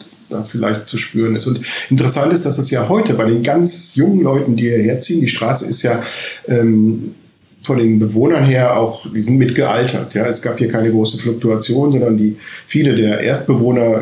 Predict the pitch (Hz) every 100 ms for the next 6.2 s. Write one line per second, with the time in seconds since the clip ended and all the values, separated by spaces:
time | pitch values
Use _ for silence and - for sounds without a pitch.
0 | - 107 107 104 104 - 117 - 151 139
1 | 143 135 135 123 107 110 104 98 107 98
2 | 101 107 107 110 107 104 98 104 - 107
3 | 101 110 - - 110 110 107 117 - 113
4 | - 101 117 123 - 117 113 - - 101
5 | - - 113 117 113 104 117 131 131 143
6 | 147 151